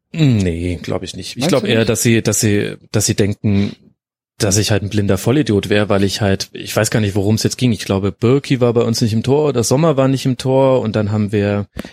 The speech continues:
Speaker 1: ja, ein paar Leute haben wir halt nicht erwähnt, die natürlich im, in der weiteren Auswahl waren. Aber ja, du kriegst halt
Speaker 2: Aber
Speaker 1: quasi
Speaker 2: Emotionen kann man doch nur erzeugen, wenn man etwas liebt.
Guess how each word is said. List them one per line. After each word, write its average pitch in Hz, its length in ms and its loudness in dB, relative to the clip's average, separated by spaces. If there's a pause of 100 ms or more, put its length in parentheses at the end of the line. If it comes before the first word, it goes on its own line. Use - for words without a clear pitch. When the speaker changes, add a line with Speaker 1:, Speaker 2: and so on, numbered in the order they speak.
Speaker 1:
ja, 98 120 -4
ein 110 160 -4
paar 135 200 2
Leute 156 320 2
haben 151 140 2
wir 147 100 2
halt 131 200 0
nicht 160 220 0
erwähnt, 127 400 2
die 151 80 0
natürlich 151 520 0
im, 139 180 -2 (380)
in 135 140 2
der 131 120 2
weiteren 131 380 2
Auswahl 151 520 0
waren. 147 320 0
Aber 117 340 0 (340)
ja, 170 140 0
du 143 100 -2
kriegst - 260 -2
halt 160 200 0
Speaker 2:
Aber 151 100 0
Speaker 1:
quasi 151 220 2
Speaker 2:
Emotionen 196 500 0
kann 208 180 -4
man 208 160 -4
doch 151 220 -4
nur 175 240 0
erzeugen, 160 680 -2 (500)
wenn 156 140 0
man 147 100 0
etwas 131 400 -4
liebt. 139 400 -12